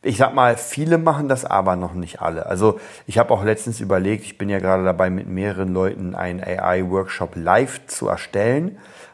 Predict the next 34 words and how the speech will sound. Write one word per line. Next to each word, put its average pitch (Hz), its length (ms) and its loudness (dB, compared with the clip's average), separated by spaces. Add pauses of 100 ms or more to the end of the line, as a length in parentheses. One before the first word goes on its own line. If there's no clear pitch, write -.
was 101 200 2
ich, 95 300 -6
wo 104 140 2
ich 92 80 -4
mich 95 240 -4
wirklich 107 280 -4
mega 98 480 2
drauf 87 240 0
freue. 95 360 0
Das 90 180 -6
wird 92 160 -4
der 87 220 0 (420)
absolute - 440 -2
Knaller. 98 540 2 (560)
Ähm, 110 340 4 (120)
aber 135 600 4
immer 156 260 4
wenn 139 120 -2
ich 123 120 -6
dann 123 240 0
mit 113 340 -6
Leuten 104 420 2
spreche, 117 640 2 (360)
für - 220 -4
die 107 120 -6
das 104 260 0
dann 98 200 2
gemacht 98 460 0
sein 87 360 0
wird, 104 440 0 (400)
dann 98 220 0
denke 147 260 0
ich 135 120 -8
mir, 131 360 0